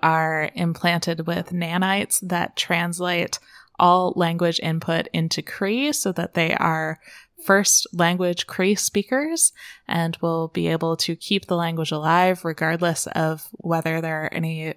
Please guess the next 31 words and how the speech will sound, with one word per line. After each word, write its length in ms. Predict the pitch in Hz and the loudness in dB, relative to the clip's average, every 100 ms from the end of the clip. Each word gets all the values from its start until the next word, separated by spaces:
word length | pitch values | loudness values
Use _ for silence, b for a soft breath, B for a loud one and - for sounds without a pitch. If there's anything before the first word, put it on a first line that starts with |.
| - 165 | -10 -6
native 340 | 160 160 156 | -4 -4 -4
Cree 220 | - 160 | -4 -2
speakers 520 | - 160 156 160 156 - | -2 -6 -6 -6 -6 -8
around 420 | 156 156 156 170 | -8 -8 -6 -4
them. 420 | 185 196 202 226 247 B B B - | -2 0 2 2 -2 B B B -6
But 300 | 170 156 - | 4 4 4
it 160 | 165 160 | 0 2
also 340 | 165 156 - 160 | 4 4 2 0
means 300 | 156 156 - | -2 -4 -2
that 160 | 156 | -2
they 160 | 156 151 | 0 0
will 140 | 151 | -2
never 260 | 156 156 156 | -2 -2 -2
be 140 | 160 | 0
able 140 | 156 151 | -2 -2
to 80 | 156 | -4
learn 360 | 160 160 160 | -4 -4 -6
any 380 | - 151 160 160 - | -4 -4 -4 -6 -6
other 280 | 160 156 156 | -4 -4 -4
language. 760 | 160 165 185 202 202 196 - 175 | -2 -2 2 4 4 2 -4 -4
It 80 | |
is 300 | 165 156 - - _ | -4 -4 -10 -16 _
such 540 | - - 196 175 - - | -2 0 2 2 0 -2
a 340 | 160 156 156 - | -2 -2 -4 -8
fascinating 720 | - 160 156 - 156 156 156 | -6 -4 -4 -6 -6 -8 -8
concept. 680 | - 156 165 156 151 - - _ _ _ | -8 -8 -4 -4 -4 -8 -16 _ _ _
And 240 | - 185 180 | 2 2 2
the 220 | 175 185 | 2 2
one 400 | 208 220 233 233 | 6 6 6 6
that 200 | 190 190 185 | 4 4 4
I 320 | 180 185 | 4 4